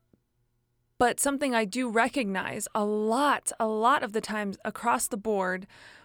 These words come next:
we sacrifice ourselves. We sacrifice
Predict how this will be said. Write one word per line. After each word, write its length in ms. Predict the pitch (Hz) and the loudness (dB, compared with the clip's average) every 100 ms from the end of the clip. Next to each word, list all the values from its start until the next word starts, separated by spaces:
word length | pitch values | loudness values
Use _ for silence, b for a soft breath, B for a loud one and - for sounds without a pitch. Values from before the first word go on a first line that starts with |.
| B | B
we 640 | - 202 240 262 262 247 - | -6 0 2 2 2 0 0
sacrifice 920 | - 247 320 359 294 202 - - - - _ 240 | 0 2 2 2 2 0 -2 -6 -8 -12 _ 2
ourselves. 560 | 233 - 226 208 196 | 4 4 4 2 -2
We 100 | 226 | -4
sacrifice 800 | - 254 262 277 285 269 269 | -2 0 -2 -4 0 0 0